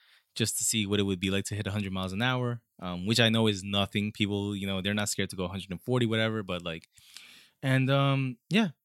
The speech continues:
I, I drove the, I dropped the car off and, and then I actually had to wait, like,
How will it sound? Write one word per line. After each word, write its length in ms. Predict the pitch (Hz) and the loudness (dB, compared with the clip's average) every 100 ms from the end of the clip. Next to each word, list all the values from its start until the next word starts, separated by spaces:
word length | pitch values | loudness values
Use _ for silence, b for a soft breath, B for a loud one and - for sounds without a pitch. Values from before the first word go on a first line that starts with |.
| _ - | _ -2
I, 200 | 113 107 | 0 0
I 60 | |
drove 260 | 104 117 127 | 0 2 2
the, 160 | 131 - | 0 0
I 140 | 104 104 | 0 2
dropped 240 | 113 117 | 2 0
the 40 | |
car 320 | - 107 101 117 | -2 0 0 0
off 260 | 180 - - - | -4 -8 -20 -4
and, 760 | 104 104 104 104 104 104 101 - _ _ _ - | 0 2 2 2 0 0 -4 -8 _ _ _ -2
and 80 | 131 | 4
then 140 | 151 185 | 4 6
I 40 | |
actually 280 | 190 - 190 | 4 4 4
had 100 | 175 | 4
to 60 | 117 | 2
wait, 380 | 104 104 80 - | 4 4 4 -2
like, 220 | 92 87 | -2 -2